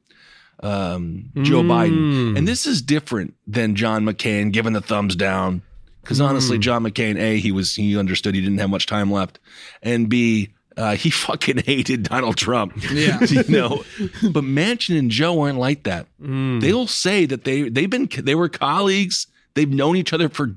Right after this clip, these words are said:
Speaker 1: decades. Manchin has been in power for so freaking long.
Speaker 3: Mm-hmm.
Speaker 1: This is not a heated relationship from any, from my understanding, from C span to, you know, Fox News. No one seems to think it's a heated relationship until this one moment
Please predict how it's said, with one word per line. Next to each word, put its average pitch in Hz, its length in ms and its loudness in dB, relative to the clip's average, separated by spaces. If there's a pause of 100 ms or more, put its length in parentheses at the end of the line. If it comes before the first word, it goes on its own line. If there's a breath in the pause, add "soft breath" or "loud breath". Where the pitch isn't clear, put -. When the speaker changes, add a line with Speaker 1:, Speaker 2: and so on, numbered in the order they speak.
(140)
Speaker 1:
decades. - 720 -4 (280 loud breath)
Manchin 160 600 0
has 135 220 0
been 147 120 2
in 143 140 0
power 139 320 0
for 127 160 -6
so 156 220 0
freaking 147 400 -2
long. 113 400 0 (180)
Speaker 3:
Mm-hmm. 131 360 -2 (120)
Speaker 1:
This 151 220 2
is 151 160 0
not 165 240 2
a 180 40 4
heated 156 640 2
relationship 123 840 0
from 117 160 2
any, 131 340 2 (160)
from 135 240 0
my 160 240 2
understanding, 120 600 -2 (680 loud breath)
from 104 160 -2
C 165 240 0
span 151 380 0
to, 107 360 0
you 123 120 0
know, 85 220 -4 (180)
Fox - 280 0
News. 147 280 2
No 143 100 0
one 156 160 0
seems 139 220 -2
to 127 80 -2
think 147 240 0
it's 131 100 -4
a 123 40 -2
heated 127 260 2
relationship 120 640 0 (640 loud breath)
until 160 480 0
this 143 260 0
one 143 320 2
moment 135 500 2